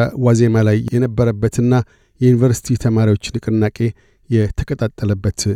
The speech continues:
ነበር። የማንነት ፖለቲካ የአፍላ ግራ ከረሮች አጀንዳ ነበርና ገብረ መድህን አርአያ የትግራይ ተወላጅነታቸው ዘር ተመዞ በቀድሞው የህወሓት ሊቀመንበር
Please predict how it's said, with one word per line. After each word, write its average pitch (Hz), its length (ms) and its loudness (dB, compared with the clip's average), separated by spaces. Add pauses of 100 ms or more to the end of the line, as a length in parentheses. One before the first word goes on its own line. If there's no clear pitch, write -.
ነበር። 87 320 -4 (460)
የማንነት 147 480 2 (120)
ፖለቲካ - 380 -2 (280)
የአፍላ 123 460 0
ግራ 110 260 -2
ከረሮች 110 500 0 (460)
አጀንዳ 110 360 0 (120)
ነበርና 113 460 0 (500)
ገብረ 143 160 0
መድህን 131 280 2 (120)
አርአያ 117 280 2 (280)
የትግራይ 131 360 0 (100)
ተወላጅነታቸው 117 1000 2 (140)
ዘር 117 220 0 (100)
ተመዞ 107 300 -2 (500)
በቀድሞው 120 420 -2 (100)
የህወሓት 113 640 0
ሊቀመንበር 113 480 -2